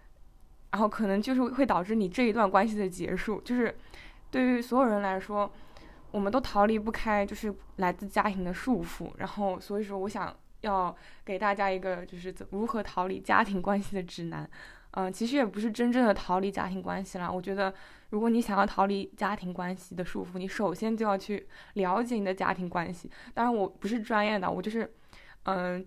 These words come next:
讲，讲土-，就是我是那种，我现在给的这种结论都是，就是那种乡绅式的结论，就是我不是理论派的，我就是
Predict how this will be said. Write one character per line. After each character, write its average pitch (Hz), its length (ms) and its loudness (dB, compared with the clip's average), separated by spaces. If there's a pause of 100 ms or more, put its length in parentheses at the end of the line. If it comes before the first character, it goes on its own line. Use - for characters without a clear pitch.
讲， 190 300 2 (300)
讲 190 260 0
土-， - 240 -8 (140)
就 277 100 -2
是 247 280 2 (160)
我 202 220 4
是 226 160 0
那 269 160 4
种， 208 240 4
我 185 140 2
现 262 180 0
在 233 180 2 (260)
给 180 160 4
的 185 80 2
这 214 60 2
种 214 300 0 (120)
结 180 200 2
论 202 180 0
都 202 100 -2
是， 220 340 -2
就 226 140 -8
是 226 60 0
那 220 100 -2
种 190 200 -4 (220)
乡 247 400 0
绅 254 240 2
式 240 180 -2
的 185 140 2
结 170 220 -6
论， 175 120 -8
就 - 80 -8
是 208 120 -6
我 190 180 -2
不 180 140 -4
是 240 100 2
理 214 240 2
论 185 180 -2
派 180 240 -4
的， - 80 -6
我 - 80 -4
就 214 80 -8
是 220 180 0